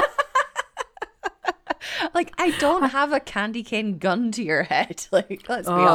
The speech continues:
Speaker 1: honest. <laughs>
Speaker 2: To be fair, that might be better. That might be better. To be f-,
Speaker 1: <laughs>
Speaker 2: like, to be, I,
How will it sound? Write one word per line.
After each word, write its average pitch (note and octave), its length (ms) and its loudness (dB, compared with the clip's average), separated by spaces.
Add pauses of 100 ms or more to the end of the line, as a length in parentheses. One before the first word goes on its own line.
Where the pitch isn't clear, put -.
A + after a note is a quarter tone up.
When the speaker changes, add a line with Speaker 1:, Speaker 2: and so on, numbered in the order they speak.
Speaker 1:
honest. D#3+ 480 2
<laughs> - 40 -4 (380)
Speaker 2:
To - 120 -2
be A3+ 120 6
fair, D#3+ 340 2
that E3+ 220 0
might F3 240 2
be E3 80 2
better. C#3 560 -2
That D#3 160 -2
might F#3+ 260 4
be G3 80 0
better. C#3+ 560 0 (460)
To A#3 80 4
be B3 100 6
f-, B3+ 200 -2 (100)
Speaker 1:
<laughs> - 120 -4
Speaker 2:
like, A3 260 2
to C#4 100 -4
be, A#3 60 2
I, A3 220 6